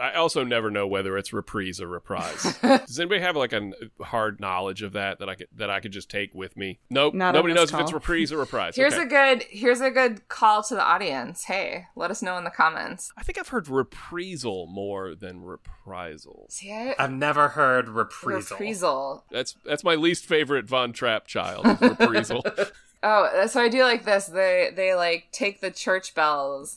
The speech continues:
Speaker 2: and they just sort of, like, go all over Austria and use that as a transition to now the Anschluss has happened and, like, now we're
Speaker 1: Yeah.
Speaker 2: Nazis.
Speaker 3: Yeah, and it's, it's a really great ending of the kind of, like,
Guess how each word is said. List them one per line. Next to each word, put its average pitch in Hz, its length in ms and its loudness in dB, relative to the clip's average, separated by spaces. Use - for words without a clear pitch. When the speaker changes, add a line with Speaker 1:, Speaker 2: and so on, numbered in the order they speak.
Speaker 2:
and 175 160 -4
they 170 140 0
just 170 200 -6
sort 180 200 2
of, 165 160 2
like, 147 320 -2
go 180 220 2
all 175 260 6
over 175 280 -2
Austria 170 680 -2
and 160 160 -10
use 175 540 -12
that 165 460 4
as 160 280 0
a 160 60 -12
transition 165 1000 -8
to 160 640 -8
now 156 540 2
the 156 180 -8
Anschluss 160 720 -4
has 139 180 -10
happened - 760 -8
and, 151 160 -6
like, 135 320 -6
now 151 600 0
we're 160 220 -4
Speaker 1:
Yeah. 156 140 -8
Speaker 2:
Nazis. - 600 -12
Speaker 3:
Yeah, 233 440 4
and 277 140 6
it's, 294 300 2
it's 285 180 2
a 294 60 2
really 285 340 0
great 214 320 0
ending 180 600 -4
of 175 400 -2
the 190 80 2
kind 185 240 2
of, 170 80 -2
like, 165 160 2